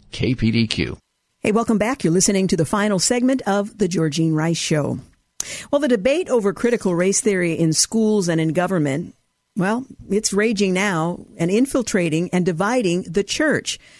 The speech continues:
Speaker 2: Well, at a heated school board meeting in Fort, uh, Fort Worth, Texas recently, critical race theory was on trial.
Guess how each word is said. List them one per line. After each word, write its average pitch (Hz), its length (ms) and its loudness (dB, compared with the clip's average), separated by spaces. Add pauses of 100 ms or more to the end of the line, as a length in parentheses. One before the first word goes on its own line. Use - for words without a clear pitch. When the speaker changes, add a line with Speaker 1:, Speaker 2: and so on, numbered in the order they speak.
(300)
Speaker 2:
Well, 175 120 0
at 202 180 0
a 185 60 2
heated 285 380 0
school 269 280 2
board 208 240 2
meeting 180 340 2
in 151 80 0
Fort, - 460 -2
uh, 160 180 0
Fort 226 280 -2
Worth, 196 220 0
Texas 190 480 -2
recently, 147 480 -2
critical 185 400 -2
race 165 240 0
theory 156 280 0
was 147 320 0
on 165 200 0
trial. 190 520 -2